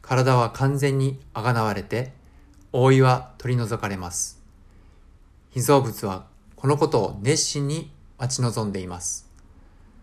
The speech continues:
この出現は、今私たちが経ている子たる身分に定められる過程の完成となります。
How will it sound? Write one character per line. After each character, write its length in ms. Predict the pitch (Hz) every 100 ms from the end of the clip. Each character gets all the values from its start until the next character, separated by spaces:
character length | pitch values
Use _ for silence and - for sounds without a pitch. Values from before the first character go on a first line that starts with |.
| - - -
こ 100 | -
の 80 | 139
出 220 | 131 -
現 260 | 123 120 110
は、 320 | 117 127 - - - -
今 460 | 135 120 - - -
私 260 | 117 143
た 100 | 139
ち 140 | 127 107
が 80 | 95
経 220 | 92 131
て 100 | 127
い 100 | 107
る 180 | 90 - - - - - -
子 140 | -
た 140 | 151
る 120 | 151 123
身 180 | 117
分 260 | 123 123 104
に 140 | 92
定 280 | 85 - 113
め 100 | 127
ら 120 | 123 123
れ 100 | 110
る 240 | 92 - - -
過 140 | -
程 260 | 131 143 139
の 320 | 135 143 -
完 260 | - 143 147
成 260 | - 147
と 320 | 139 147 151 -
な 100 | -
り 80 | 101
ま 140 | 92 82
す。 320 | - -